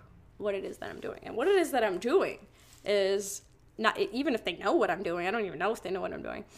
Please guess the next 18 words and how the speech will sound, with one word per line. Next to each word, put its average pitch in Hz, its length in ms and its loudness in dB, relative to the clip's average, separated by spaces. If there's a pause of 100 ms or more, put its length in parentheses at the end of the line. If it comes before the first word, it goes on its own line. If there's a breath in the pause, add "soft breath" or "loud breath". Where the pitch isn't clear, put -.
(300 loud breath)
But, 226 140 6
um, 202 300 4 (540)
it's 214 140 -6 (120)
more 320 240 4
based 254 220 -2
on, 214 60 2
like, 196 140 -4
an 180 80 -8
Instagram 180 520 -4
kind - 160 -10
of - 60 -12
thing. - 200 -12
You 208 80 -8
know, - 80 -6
my 185 100 -4
Instagram 220 440 -6
is, 214 120 -6
like, 196 300 -6